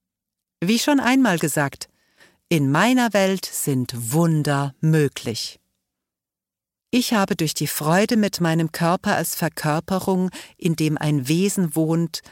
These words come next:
das magische Fähigkeiten hat, mein Leben erneuert. Ich habe in allen Bereichen meines Lebens mehr Erfolg.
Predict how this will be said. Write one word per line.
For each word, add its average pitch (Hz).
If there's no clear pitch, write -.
das 160
magische 147
Fähigkeiten 151
hat, -
mein 175
Leben 156
erneuert. 151
Ich 190
habe 240
in 220
allen 240
Bereichen 190
meines 165
Lebens 170
mehr 160
Erfolg. 156